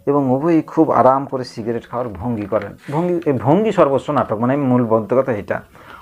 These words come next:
অমর, "কি চা খাবেন নাকি?" শম্ভু, "হ্যাঁ, খেতে পারি যদি অসুবিধা না হয়।"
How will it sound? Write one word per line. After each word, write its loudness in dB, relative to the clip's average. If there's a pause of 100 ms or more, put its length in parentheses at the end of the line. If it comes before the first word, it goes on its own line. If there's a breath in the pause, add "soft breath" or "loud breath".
(140)
অমর, 2 (760 soft breath)
"কি 0 (100)
চা 2
খাবেন -4
নাকি?" -10 (300)
শম্ভু, -4 (300 soft breath)
"হ্যাঁ, -4
খেতে -2
পারি -4
যদি -2
অসুবিধা 0
না -2
হয়।" -8